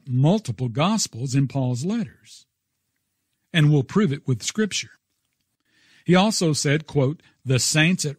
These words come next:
Rome are exclusively, or at least predominantly, Gentiles," end quote.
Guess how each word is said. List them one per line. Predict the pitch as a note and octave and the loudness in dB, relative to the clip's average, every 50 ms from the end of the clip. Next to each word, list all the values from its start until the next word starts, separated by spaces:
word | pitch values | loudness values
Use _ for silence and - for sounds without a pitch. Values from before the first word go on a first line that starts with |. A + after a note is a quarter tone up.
| - | -4
Rome | C#3+ E3 G3+ A3+ B3+ A#2+ B2+ D#3+ F#3+ - | 0 2 2 2 2 2 0 -2 -2 -4
are | - C3+ C3 | -4 -2 -2
exclusively, | B2 A#2 - - - - D#3 F3+ A#3 B3 G#3+ - D3 A#2 A#2+ B2 B2 C#3 F#3+ - - | -2 -4 -8 -10 -8 -2 2 2 2 2 2 0 -2 -2 -2 -2 0 -2 -2 -4 -2
or | C#3+ D3+ D3 | 0 0 0
at | C#3 C3+ D3+ | 0 -2 -2
least | C#3+ D#3+ G3 F#3+ - - - | 0 2 2 2 0 -2 -2
predominantly, | - D3 C3 A#2 C3+ D3+ E3 F#3+ G#3 D3+ B2+ C3 C3 C3+ D3+ C#3 | -2 -2 0 0 0 0 2 2 0 -2 -2 -4 -2 -2 -2 -2
Gentiles," | A#2 F3+ A3+ A3+ - - A2 - - - _ _ - - _ _ - | 0 0 0 0 -2 -4 -10 -14 -16 -20 _ _ -20 -20 _ _ 0
end | - D#3 D3+ C#3+ D3+ C#3 | 2 4 4 4 2 0
quote. | - G3+ G#3 F3 G#2 - _ - | 0 -2 -2 -2 -4 -8 _ -20